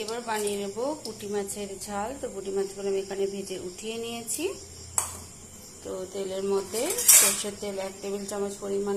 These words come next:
মতো দিয়ে দিয়েছি। তো সর্ষের তেলের মধ্যে এরপর শুকনো লঙ্কাটা ফোড়ন দিয়ে নিলাম। ফোড়নটা খুব ভালো ভাজা হয়ে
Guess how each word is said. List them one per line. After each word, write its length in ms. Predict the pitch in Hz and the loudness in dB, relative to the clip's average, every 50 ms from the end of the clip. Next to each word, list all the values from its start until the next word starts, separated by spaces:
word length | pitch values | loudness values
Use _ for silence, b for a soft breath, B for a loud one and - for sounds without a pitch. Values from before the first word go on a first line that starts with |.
| 202 196 | 2 2
মতো 200 | 196 196 196 208 202 190 180 | 2 2 2 -2 -6 -6 -6
দিয়ে 160 | 185 190 214 233 226 | -4 -2 -2 -4 -4
দিয়েছি। 400 | 247 254 262 262 254 - - 311 349 453 539 508 - - - - - - - - - - - - - - - | -4 -4 -4 -4 -2 -4 -2 -2 -2 -2 -4 -6 -10 -14 -16 -16 -16 -16 -16 -14 -14 -14 -14 -12 -12 -12 -10
তো 80 | 196 196 196 | -8 -8 -6
সর্ষের 320 | 196 196 190 190 196 196 196 - - - | -6 -6 -6 -4 -4 -4 -4 -6 -8 -6
তেলের 480 | 196 196 208 202 202 202 202 208 208 202 208 196 | -4 -4 -2 -2 -2 -2 -2 -2 -2 -2 -2 -2
মধ্যে 260 | 180 175 170 180 202 220 214 | -2 -4 -4 -6 -6 -4 -6
এরপর 220 | 202 - 196 196 208 240 - | -6 -4 -2 -2 -2 -4 -6
শুকনো 280 | - 202 190 185 196 196 190 190 | -6 -8 -6 -2 -2 -2 -2 -2
লঙ্কাটা 340 | 185 185 190 185 185 190 196 - | -4 -4 -6 -6 -6 -6 -6 -4
ফোড়ন 240 | 196 190 202 214 220 202 | -2 -2 -2 -2 -2 -2
দিয়ে 160 | 220 220 220 226 | -2 -2 -2 -2
নিলাম। 220 | 220 208 214 220 226 226 | -2 -2 -4 -6 -6 -6
ফোড়নটা 320 | 220 196 185 180 180 180 185 185 | -6 -6 -4 -2 -2 -4 -4 -6
খুব 100 | - 185 - 202 | -6 -8 -6 -4
ভালো 160 | 190 185 185 180 190 | -4 -4 -4 -6 -6
ভাজা 240 | 185 175 170 - 202 202 202 | -6 -6 -4 -4 -4 -4 -2
হয়ে 220 | 185 185 196 202 | -2 -2 -2 -2